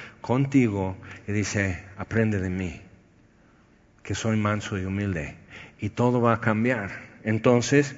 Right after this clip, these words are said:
aprendiendo a Cristo,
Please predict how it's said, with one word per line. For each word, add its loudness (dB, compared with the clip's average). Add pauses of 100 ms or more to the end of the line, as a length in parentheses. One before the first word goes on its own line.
(580)
aprendiendo 8
a 2
Cristo, 6